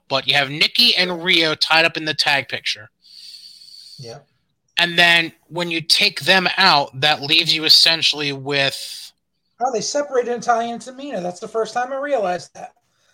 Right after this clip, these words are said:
Speaker 1: Yes.
Speaker 2: <clears throat>
Speaker 1: So
Speaker 2: Uh.
Speaker 1: essentially you have right now, you basically have Becky and Bianca and then everyone else.
Speaker 2: Yeah.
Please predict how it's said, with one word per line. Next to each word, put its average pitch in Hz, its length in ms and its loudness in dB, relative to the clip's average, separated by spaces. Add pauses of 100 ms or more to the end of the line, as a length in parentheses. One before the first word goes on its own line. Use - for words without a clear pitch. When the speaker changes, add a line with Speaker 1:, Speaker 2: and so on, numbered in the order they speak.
(120)
Speaker 1:
Yes. 165 500 2 (580)
Speaker 2:
<clears throat> 240 100 -6 (1600)
Speaker 1:
So - 140 4
Speaker 2:
Uh. 190 40 2
Speaker 1:
essentially 226 380 6
you 196 120 6
have 180 420 2
right 170 180 4
now, 165 220 4
you 151 160 2
basically 170 280 4
have 135 140 -8
Becky 175 320 2
and 151 120 -4
Bianca 135 520 0 (100)
and 139 120 -6
then 139 100 0
everyone 123 300 -6
else. - 480 0 (920)
Speaker 2:
Yeah. 165 340 0